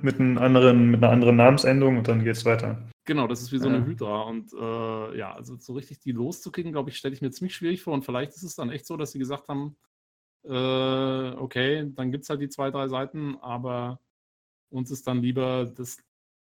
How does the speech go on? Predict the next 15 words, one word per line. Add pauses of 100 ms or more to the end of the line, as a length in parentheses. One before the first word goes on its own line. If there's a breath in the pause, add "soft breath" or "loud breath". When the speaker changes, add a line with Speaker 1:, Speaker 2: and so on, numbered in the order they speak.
(260)
Speaker 2:
ist
halt
wirklich
nur
in
der
Community
vorhanden,
die, (640)
ja, (120)
die,
die
es
halt, (640)
äh,